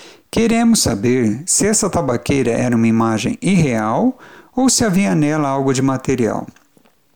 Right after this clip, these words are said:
Resposta de São Luís: certamente,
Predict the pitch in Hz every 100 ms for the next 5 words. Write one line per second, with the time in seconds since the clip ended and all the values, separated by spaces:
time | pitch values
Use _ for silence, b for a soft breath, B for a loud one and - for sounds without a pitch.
0 | _ - 165 - - 165 - 147 170 165
1 | 127 104 - - B B B - 190 202
2 | 233 202 160 175 - 131